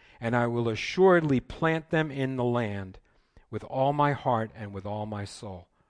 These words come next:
Wow. What a promise.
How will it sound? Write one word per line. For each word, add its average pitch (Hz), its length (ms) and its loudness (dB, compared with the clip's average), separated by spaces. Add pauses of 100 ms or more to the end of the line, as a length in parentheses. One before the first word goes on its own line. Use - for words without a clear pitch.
(220)
Wow. 120 380 -10 (2000)
What 170 140 -4
a - 40 -4
promise. - 760 -6